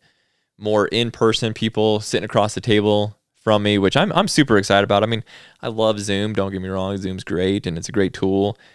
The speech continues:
in the world today, but I, I'm just more of a, you know, let's sit down, let, let's, you know, have a drink,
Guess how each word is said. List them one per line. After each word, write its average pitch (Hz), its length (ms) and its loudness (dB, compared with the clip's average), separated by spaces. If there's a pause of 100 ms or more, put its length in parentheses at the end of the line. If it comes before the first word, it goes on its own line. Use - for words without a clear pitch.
(200)
in 107 120 -6
the 104 60 2
world 104 280 6
today, 101 360 6
but 92 640 2 (1120)
I, - 220 -4
I'm 120 120 -2
just 123 220 -2
more 120 220 8
of 113 100 6
a, 95 380 8 (200)
you 104 120 -10
know, 104 80 0
let's 113 180 2
sit 104 220 0
down, 110 320 2
let, 98 200 -2
let's, - 560 -4 (240)
you 85 120 -6
know, 90 240 -2 (220)
have 101 160 0
a 92 40 4
drink, 98 560 -2